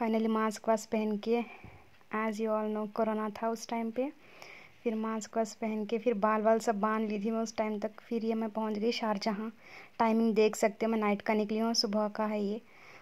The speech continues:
और सुबह भी मैं वेटिंग कर रही थी। फिर नेक्स्ट दिन नाइट में मेरी फ़्लाइट थी, तो मैं पूरा वेट कर रही थी, सुबह का था। ये मेरी हालत कुछ ऐसे नाइट तक। फिर मैं गई वॉशरूम, उधर ही शारजहाँ के वॉशरूम में। फिर ये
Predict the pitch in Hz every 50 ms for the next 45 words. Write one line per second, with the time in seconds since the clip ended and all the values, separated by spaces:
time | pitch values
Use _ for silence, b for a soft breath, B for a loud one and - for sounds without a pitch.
0 | B B 214 220 214 - - 202 202 214 220 220 220 220 202 208 214 214 208 -
1 | 226 226 214 220 214 202 214 214 208 214 220 208 247 233 226 220 208 - - -
2 | 196 196 240 247 247 233 214 208 208 208 214 - 233 226 220 208 226 - - 208
3 | 202 196 202 202 - - 202 202 208 202 208 202 202 214 233 B B B B B
4 | B B B B B - 208 214 220 226 220 208 214 214 208 - - 226 214 208
5 | 214 202 208 - 220 - - 202 190 196 202 202 - 202 202 - 202 196 202 B
6 | B B B B B B B B B B B - - - - - - - - -
7 | - 247 233 220 220 220 214 226 208 202 220 226 226 220 226 233 240 233 - -
8 | 254 240 247 233 226 214 - 247 226 220 214 214 214 208 - - 220 220 - -
9 | B B B B B B B B B 247 233 226 220 220 214 226 226 214 220 214
10 | 208 208 - - 254 262 277 277 247 208 202 214 208 220 214 - 220 214 208 202
11 | 220 208 220 220 214 208 220 214 214 214 208 208 - 233 226 220 220 220 220 214
12 | - 226 220 220 220 233 262